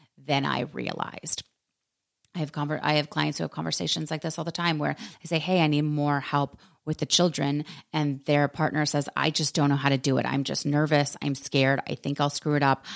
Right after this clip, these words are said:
I didn't have a good example with my parents of how to be a good parent. So I just sort of back off because I'm afraid I don't know what I'm doing."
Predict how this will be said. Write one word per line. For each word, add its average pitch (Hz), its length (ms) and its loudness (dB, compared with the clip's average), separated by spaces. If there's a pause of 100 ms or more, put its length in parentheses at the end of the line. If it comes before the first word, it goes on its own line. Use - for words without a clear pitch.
(180)
I 143 120 2
didn't 143 220 2
have 143 260 2
a 143 120 -4
good 147 160 2
example 135 680 2 (240)
with 147 160 -4
my 143 220 6
parents 135 500 -2
of 131 140 -2
how 135 160 0
to 131 80 -2
be 147 180 -4
a 147 60 2
good 135 240 0
parent. 135 420 -2
So 131 380 0 (320)
I 147 140 2
just 139 180 0
sort 139 140 -2
of 123 120 -8
back 127 300 -6
off - 340 -4
because - 260 -10
I'm 143 160 2
afraid 131 280 -2
I 131 60 -4
don't - 200 -2
know - 80 -4
what 64 100 -2
I'm 64 120 -4
doing." - 420 -10